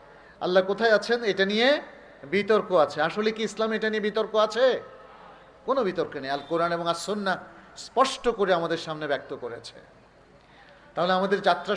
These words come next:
শুরু হবে, ইসলামের যাত্রা শুরু হবে ঈমান এবং আকীদা দিয়ে, আর ঈমানের যাত্রা শুরু হবে ঈমান বিল্লাহ দিয়ে। ঈমান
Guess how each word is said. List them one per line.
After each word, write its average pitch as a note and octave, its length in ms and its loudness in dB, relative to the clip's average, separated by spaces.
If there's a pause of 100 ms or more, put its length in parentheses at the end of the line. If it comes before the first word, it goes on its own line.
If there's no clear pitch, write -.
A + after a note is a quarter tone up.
শুরু G3 160 -2
হবে, F#3+ 160 0
ইসলামের G3 440 -2
যাত্রা F#3 220 0
শুরু G3+ 300 -2
হবে G#3 180 0 (240)
ঈমান G#3 360 -2 (480)
এবং G#3+ 120 -2 (180)
আকীদা E3+ 400 -2
দিয়ে, A2+ 160 -12 (100)
আর B2 80 -6 (540)
ঈমানের A3 440 0
যাত্রা A3 220 0
শুরু A3+ 280 -2
হবে A3+ 140 2 (120)
ঈমান A3+ 180 0
বিল্লাহ B3+ 400 4
দিয়ে। C#3 120 -2 (100)
ঈমান F#3 140 -2